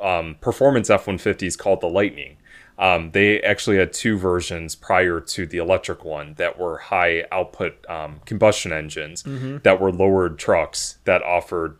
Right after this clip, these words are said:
Speaker 1: pure performance.
Speaker 2: Yeah.
Speaker 1: Um, so I know Ford is really doing a lot of revamping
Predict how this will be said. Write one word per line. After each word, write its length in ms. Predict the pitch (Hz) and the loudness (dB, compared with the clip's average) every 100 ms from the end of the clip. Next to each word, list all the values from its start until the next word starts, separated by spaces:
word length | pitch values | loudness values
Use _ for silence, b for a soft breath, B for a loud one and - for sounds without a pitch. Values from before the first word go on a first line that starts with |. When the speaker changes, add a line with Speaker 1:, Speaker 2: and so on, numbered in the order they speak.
| - | -10
Speaker 1:
pure 200 | - 87 | -4 -4
performance. 720 | - 85 - 82 82 110 - - B B 131 | -6 -12 -6 -6 -8 -12 -14 -16 B B -8
Speaker 2:
Yeah. 120 | 123 107 98 | 4 8 8
Speaker 1:
Um, 220 | 87 85 - | 6 -2 -12
so 600 | - - 135 120 113 104 - _ _ - | -8 4 10 10 8 4 -4 _ _ 0
I 120 | 123 | 4
know 180 | 139 147 | 4 2
Ford 460 | - 120 123 123 | 2 4 6 4
is 260 | - 104 95 | 2 -4 -2
really 300 | 104 107 104 | -2 0 0
doing 240 | 98 98 | -2 -2
a 40 | 90 | 2
lot 160 | 87 | 0
of 100 | 90 | 0
revamping 720 | 90 87 87 82 - 95 98 | -4 -6 -4 -4 -2 -4 -4